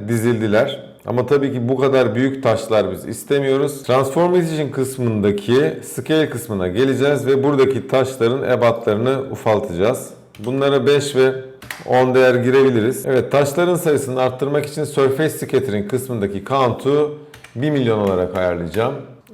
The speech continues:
Evet, bir milyona getirdiğimiz zaman buradaki yoldaki taşlar tamamen yolu kaplayacak şekilde doldurmuş oldular. Evet, şimdi bu yolun kenarına da çeşitli bitkiler yerleştirmek için yine aynı teknikle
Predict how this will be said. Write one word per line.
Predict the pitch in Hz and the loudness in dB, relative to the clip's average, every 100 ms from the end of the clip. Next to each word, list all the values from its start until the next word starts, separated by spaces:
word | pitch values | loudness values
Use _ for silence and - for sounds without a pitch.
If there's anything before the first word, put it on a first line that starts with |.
| 120 | -4
Evet, | 104 - | -4 -2
bir | 139 | -4
milyona | 151 139 123 123 | 0 0 0 2
getirdiğimiz | 139 139 127 123 113 95 | 2 2 -2 -2 -4 -2
zaman | 104 127 135 | -2 -2 0
buradaki | 131 135 120 123 | 2 2 2 0
yoldaki | 123 127 104 101 104 131 135 135 - | 2 2 2 -2 0 0 -2 -4 0
taşlar | 135 - - 127 - - - - | 0 0 0 0 0 -6 -18 -10
tamamen | - 131 127 120 | 0 2 4 2
yolu | 120 120 120 143 - | 2 4 4 4 2
kaplayacak | 135 135 131 110 120 | 0 2 -2 2 2
şekilde | - 98 98 98 135 147 147 - 104 | 2 -4 -4 0 2 2 -2 -10 0
doldurmuş | 127 107 95 117 135 139 | 2 2 0 -4 -4 0
oldular. | 120 101 87 104 131 - - | 2 2 2 0 0 -8 -2
Evet, | 175 160 | 2 2
şimdi | - 180 170 | 0 -2 2
bu | 180 | 4
yolun | 175 175 170 | 4 2 0
kenarına | 160 160 160 160 151 | -2 2 2 2 2
da | 156 165 160 | 2 2 0
çeşitli | 143 139 143 143 135 151 151 - | -2 -2 -4 -4 0 0 -2 -6
bitkiler | 117 123 139 147 139 | -6 -6 2 4 6
yerleştirmek | 120 110 104 - 101 101 | 6 4 2 0 -2 -2
için | 101 147 | -2 -4
yine | 156 143 | -2 0
aynı | 135 131 120 | 2 2 0
teknikle | 110 101 90 - 113 143 | -2 -4 -12 -6 -2 -2